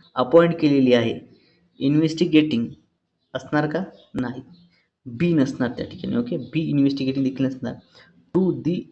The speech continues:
investigate. ओके, to investigate the murder. त्याच्यामुळे ऑप्शन बी आपल्या या प्रश्नाचं योग्य असं उत्तर आहे. ओके, इन्व्हेस्टिगेट या ठिकाणी या प्रश्नाचं योग्य असं उत्तर असणार आहे. विद्यार्थी मित्रो, व्हिडिओ आवडत असल्यास सर्वांनी चॅनलला सबस्क्राईब करायचं आहे.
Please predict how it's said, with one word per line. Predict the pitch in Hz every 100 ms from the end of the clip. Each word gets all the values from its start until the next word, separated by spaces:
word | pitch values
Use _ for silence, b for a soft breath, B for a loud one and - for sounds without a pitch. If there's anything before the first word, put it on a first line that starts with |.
| 143
investigate. | 151 151 156 - 120 101 - -
ओके, | - 180
to | - 170 233 - 135
investigate | 147 143 - 147 143 135 - 131 123
the | 135 127
murder. | 120 120 - - b b _
त्याच्यामुळे | 120 143 147
ऑप्शन | 123 120 - 156 120
बी | 135 151
आपल्या | - - 135
या | 131
प्रश्नाचं | 127 - 135 131
योग्य | 123 117 117
असं | -
उत्तर | 120 - 120
आहे. | 113 190
ओके, | 202 190 - B B B -
इन्व्हेस्टिगेट | 135 143 143 - 226 - 135 131 117 - -
या | 127
ठिकाणी | 120 - 123
या | 120
प्रश्नाचं | 120 - 120 -
योग्य | 120 110 110
असं | -
उत्तर | 117 -
असणार | - - - - 127
आहे. | - 117 - _ _ _ _ _ _ _ _ _
विद्यार्थी | 131 151 180
मित्रो, | 175 156 156 156 - -
व्हिडिओ | 120 131 165
आवडत | 170 170
असल्यास | - 127 120
सर्वांनी | - 135 139 147
चॅनलला | 135 131 135
सबस्क्राईब | 135 127 - 151 151
करायचं | 151 143 139 -
आहे. | 147